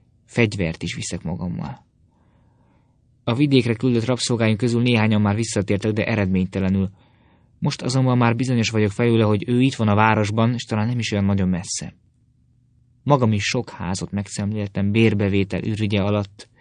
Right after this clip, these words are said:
Nálam sokkal jobb dolga lesz, mert ott töménytelen sok szegény ember lakik.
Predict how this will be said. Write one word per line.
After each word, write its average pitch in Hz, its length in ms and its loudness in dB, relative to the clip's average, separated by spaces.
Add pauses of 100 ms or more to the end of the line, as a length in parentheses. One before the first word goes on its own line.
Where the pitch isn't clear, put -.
(760)
Nálam 123 260 4
sokkal 113 300 2
jobb 101 140 6
dolga 104 260 4
lesz, 104 220 0
mert 113 240 0
ott 104 140 -2
töménytelen 107 520 4
sok 98 180 -6
szegény 95 360 0
ember 90 240 0
lakik. 95 380 -8